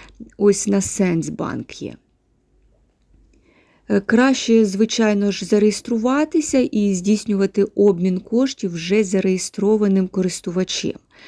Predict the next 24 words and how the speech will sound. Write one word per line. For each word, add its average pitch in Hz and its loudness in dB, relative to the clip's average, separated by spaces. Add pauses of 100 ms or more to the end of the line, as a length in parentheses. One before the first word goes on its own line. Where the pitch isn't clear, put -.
(220)
А - -8
коли 220 6
ви 208 4 (240)
робите 214 2 (100)
обмін 302 2
у 254 -2
своєму 233 2
аккаунті, 214 -2
виходить 208 0
вигідніший 180 -2
курс. - -4 (460)
Потрібно 202 4
буде 190 2 (260)
ввести 185 0
промокод, 190 0
він 220 4
з'являється 202 2
лише 196 -2
тоді, 190 -2
коли 190 2
ви 190 2
першу 175 -6
операцію 170 -6
здійсните. - -6